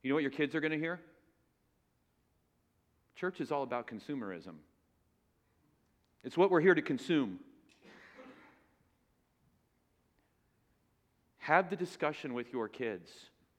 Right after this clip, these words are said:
Do it in that time. Say, "Why?" And then, then you better have a good reason for why you do it.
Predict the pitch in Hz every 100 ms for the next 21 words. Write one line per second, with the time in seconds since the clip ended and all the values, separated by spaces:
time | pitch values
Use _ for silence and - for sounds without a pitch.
0 | _ _ _ _ _ - 113 180 202 165
1 | 127 110 - 127 104 92 - - 117 143
2 | 151 143 160 139 - - 139 151 139 214
3 | 247 233 160 175 151 143 151 120 139 196
4 | 156 127 131 113 110 104 104 104 98 107
5 | 131